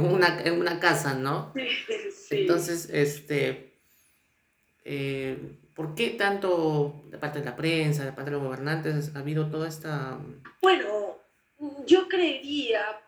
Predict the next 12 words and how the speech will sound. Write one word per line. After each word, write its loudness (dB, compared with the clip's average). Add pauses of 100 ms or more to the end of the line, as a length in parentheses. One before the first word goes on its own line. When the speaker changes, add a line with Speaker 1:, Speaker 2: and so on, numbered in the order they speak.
Speaker 2:
que -14
porque -8
hay... -2
Eh, -6 (880)
hay, -4
eh, 4
de 0
parte -2
de 2
medios 0
de -8
comunicación, 2